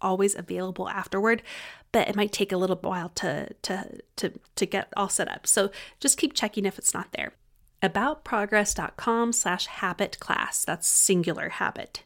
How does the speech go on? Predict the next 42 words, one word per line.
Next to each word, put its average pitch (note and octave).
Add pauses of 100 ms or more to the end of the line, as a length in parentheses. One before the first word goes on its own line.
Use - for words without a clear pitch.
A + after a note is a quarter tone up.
(1080)
The A#3+
next D#4
invitation A3
I D#3+
have F3
for -
you G3 (420)
is D4 (340)
that C#4
I C#4
wanna C4+
hear B3+
your C4+
voice C#4+
more. F#3
We B3
have C4
our A#3
regular A3
Dear G3+
Progressor G3+
episodes A3
that G#3
are F#3
every F#3
few F#3
months, A3+
but G#3+ (720)
I A#3+
want C4+
you A#3
to A#3
call -
in F3+ (240)
to G#3
be G3 (600)
on G#3
the A3
show. - (100)
I G#3+
wanna B3+
feature A#3+